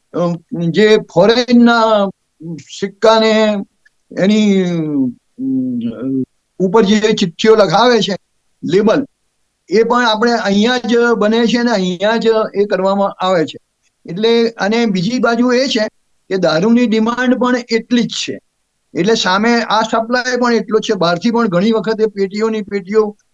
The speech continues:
પકડાય છે, બસો, પાંચસો, છસો, આઠસો એવી. અને આ પાછા છાશવારે બનતા બનાવો છે. એ એક વાત છે. અને બીજી વાત એ છે કે આ જે નબીરાઓ જે છે,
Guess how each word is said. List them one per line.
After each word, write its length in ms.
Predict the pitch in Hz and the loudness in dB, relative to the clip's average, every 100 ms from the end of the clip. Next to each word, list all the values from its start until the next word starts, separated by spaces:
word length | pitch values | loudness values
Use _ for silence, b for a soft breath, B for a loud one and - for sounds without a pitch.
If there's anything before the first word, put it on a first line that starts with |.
| - | -4
પકડાય 320 | 190 202 214 | 0 0 0
છે, 140 | 202 | -2
બસો, 320 | 185 185 208 | -2 -2 -2
પાંચસો, 360 | 196 180 175 202 | -2 -2 -2 -4
છસો, 360 | 190 180 - 185 | -2 -4 -4 -2
આઠસો 320 | 175 170 170 - - _ | -2 -4 -10 -12 -20 _
એવી. 320 | 147 170 151 - _ _ - | -4 0 -2 -4 _ _ -8
અને 360 | 185 220 240 233 240 - | -2 0 0 -4 -6 -4
આ 300 | 208 240 226 | -2 -2 -2
પાછા 360 | 208 208 233 | -2 -2 -2
છાશવારે 600 | 226 - 226 240 247 254 | -4 -2 -2 -2 0 0
બનતા 340 | 240 220 233 233 | 0 0 0 -2
બનાવો 420 | 196 170 135 117 | 0 -2 -2 -6
છે. 180 | - _ _ _ | -14 _ _ _
એ 80 | 180 | 0
એક 360 | 233 214 247 208 | 2 4 2 4
વાત 160 | 202 | 2
છે. 180 | 220 202 247 - _ _ | 2 -4 -6 -8 _ _
અને 180 | - 214 | -4 -2
બીજી 320 | 202 170 196 | 0 0 2
વાત 240 | 247 240 233 | 2 2 2
એ 100 | 240 | 0
છે 160 | 233 | 0
કે 100 | 226 | -2
આ 200 | 233 226 | 0 0
જે 260 | 226 196 226 | 0 0 2
નબીરાઓ 640 | 202 202 247 247 240 240 | 2 2 2 2 2 2
જે 200 | 233 226 | 2 0
છે, 280 | 233 240 185 | 0 -2 -4